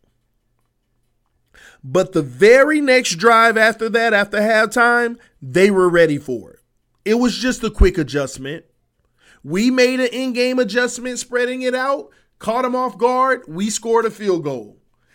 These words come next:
They came back and said, "Now we've adjusted to your adjustment," and put 'em right back in a place where we couldn't move the ball.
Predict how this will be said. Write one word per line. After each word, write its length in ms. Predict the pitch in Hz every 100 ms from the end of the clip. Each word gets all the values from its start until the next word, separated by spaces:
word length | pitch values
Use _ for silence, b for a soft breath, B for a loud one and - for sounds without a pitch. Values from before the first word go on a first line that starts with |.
| _ _
They 260 | 123 180 226
came 400 | 202 254 247 240
back 280 | 240 240 240
and 100 | 233
said, 500 | 240 247 247 247 170
"Now 300 | 185 214 226
we've 260 | 226 226
adjusted 540 | 214 160 220 214 220 208
to 120 | 220
your 240 | 190 196
adjustment," 600 | 196 196 240 226 143 98 _ _ _ _ _ _ _ _ _ _ _ _ _ _ _ _ _ _ _ _ _ _ _ _ _
and 480 | 180 170 170 170 160
put 160 | -
'em 160 | 190 175
right 180 | 180 180
back 240 | 170 170
in 100 | 165
a 60 | 151
place 400 | - 180 170 -
where 140 | 151
we 160 | 143 135
couldn't 300 | - 151 139
move 220 | 143 131
the 60 | 131
ball. 400 | 127 104 90